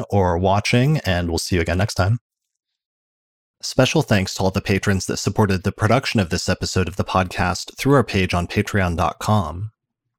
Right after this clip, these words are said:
In particular, thanks to the patrons on our producers tier, including Nate Craddock, Thomas Miller, Catherine Conroy, Christy Moe, Ariana Amour, Mandy Ray, Angelique Nambo, Sumo Kopic, Issa Sabah,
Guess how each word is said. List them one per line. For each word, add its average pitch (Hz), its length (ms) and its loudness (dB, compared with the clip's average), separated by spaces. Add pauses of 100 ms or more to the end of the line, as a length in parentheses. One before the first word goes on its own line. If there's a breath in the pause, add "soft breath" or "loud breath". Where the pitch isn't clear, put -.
In 117 140 2
particular, 180 400 2
thanks 113 280 0
to - 80 -16
the 104 80 -2
patrons 104 420 0
on 92 100 2
our 92 120 2
producers 107 680 0
tier, 87 380 -2 (100)
including 104 720 2
Nate 110 300 0
Craddock, 110 560 -2 (140)
Thomas 101 420 2
Miller, 101 420 2 (100)
Catherine 110 440 0
Conroy, 95 640 2 (200)
Christy 120 380 2
Moe, 95 400 2 (420)
Ariana 104 480 4
Amour, 107 460 2 (180)
Mandy 98 400 2
Ray, 92 400 2 (420)
Angelique 110 460 4
Nambo, 113 600 2 (200)
Sumo 151 360 4
Kopic, - 500 0 (220)
Issa 123 260 2
Sabah, 95 560 0